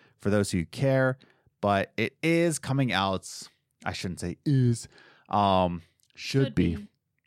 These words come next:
Speaker 1: It should be coming out by August first.
Speaker 2: Yes.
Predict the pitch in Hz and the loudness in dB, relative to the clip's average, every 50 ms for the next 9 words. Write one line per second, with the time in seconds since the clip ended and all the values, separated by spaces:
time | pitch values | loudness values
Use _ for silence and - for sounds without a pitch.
0 | _ _ _ _ - - - - 107 104 - - 165 143 123 143 - 139 131 123 | _ _ _ _ -14 -12 -6 -6 -6 -6 -2 -4 -4 -2 -2 -2 -2 0 0 0
1 | 110 101 98 92 90 87 - - _ _ _ _ _ _ _ _ _ _ _ _ | 0 2 2 2 0 -2 -4 -12 _ _ _ _ _ _ _ _ _ _ _ _
2 | _ _ 120 113 107 107 104 104 - 95 95 87 - 82 - - - - 50 - | _ _ 0 0 2 2 0 0 0 0 0 0 -2 -6 -10 -12 -16 -18 -18 -16
3 | - - - - - - 240 240 214 - - | -16 -18 -18 -18 -18 -14 -12 -12 -12 -14 -16